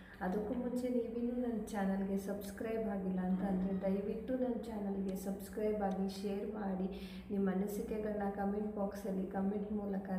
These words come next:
ತಿಳಿಸಿ. ಮುಂದೆ ಇನ್ನೂ ಒಳ್ಳೊಳ್ಳೆ ಕಂಟೆಂಟ್ ಕೊಡ್ಲಿಕ್ಕೆ ಟ್ರೈ ಮಾಡ್ತೀನಿ. So,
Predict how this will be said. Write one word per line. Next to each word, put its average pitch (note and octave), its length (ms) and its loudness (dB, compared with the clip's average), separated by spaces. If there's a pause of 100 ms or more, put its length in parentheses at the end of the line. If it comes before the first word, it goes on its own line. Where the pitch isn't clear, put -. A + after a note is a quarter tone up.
(120)
ತಿಳಿಸಿ. G3 680 -2 (320)
ಮುಂದೆ G#3+ 340 2
ಇನ್ನೂ A3 180 2
ಒಳ್ಳೊಳ್ಳೆ G#3+ 760 0
ಕಂಟೆಂಟ್ A3 420 0
ಕೊಡ್ಲಿಕ್ಕೆ G3 420 0
ಟ್ರೈ G3 280 4
ಮಾಡ್ತೀನಿ. F#3 560 0 (680)
So, G#3 260 0